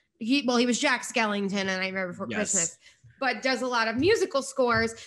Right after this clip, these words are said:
Speaker 1: So if I ever have an entree into Real Housewives of Beverly Hills, I'm thinking I could come on as a friend of Crystal's.
Speaker 2: That's so smart. See, look at you. You're already thinking five steps ahead.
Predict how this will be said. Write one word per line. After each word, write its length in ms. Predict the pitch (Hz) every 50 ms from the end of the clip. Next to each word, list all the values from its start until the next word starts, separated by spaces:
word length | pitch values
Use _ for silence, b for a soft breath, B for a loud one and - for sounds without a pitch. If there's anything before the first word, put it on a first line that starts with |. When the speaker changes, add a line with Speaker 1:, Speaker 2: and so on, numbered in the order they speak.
| B B
Speaker 1:
So 300 | - - - 285 277 269
if 160 | 269 262 -
I 260 | - - 262 285 294
ever 180 | 302 285 302 294
have 220 | 302 294 262 220
an 140 | 247 247 226 -
entree 880 | 262 269 277 285 311 285 - - - 233 220 214 208 202 202 202 202 202 B B B B -
into 260 | 233 240 226 240 254
Real 180 | 233 247 240 233
Housewives 480 | 240 220 226 226 - 254 226 233 214
of 40 | 208
Beverly 380 | 214 226 220 214 214 214 214 233
Hills, 380 | 254 262 269 269 247 233 220 - 214
I'm 160 | 220 214 214
thinking 320 | 233 233 233 226 226 220 226
I 80 | 214
could 180 | 190 214 214 -
come 180 | - 214 220
on 200 | 214 202 202 196
as 120 | 196 196 185
a 60 | 208
friend 260 | 202 - 202 196 190
of 80 | 185 180
Crystal's. 920 | - - 220 214 214 - - 180 180 156 156 - 226 - - - - - - _ _ _ _ _ _ _ _ -
Speaker 2:
That's 200 | 117 120 120 -
so 140 | - 131 127
smart. 480 | - - 123 123 120 117 - - - _ -
See, 140 | - - 147
look 160 | 151 151 151
at 100 | 151 120
you. 100 | 120 120
You're 120 | 120 123 127
already 160 | 135 139 139
thinking 220 | 123 127 135 127
five 260 | 123 - 117 120 127
steps 300 | - - 104 117 107 -
ahead. 320 | - 110 123 143 113 98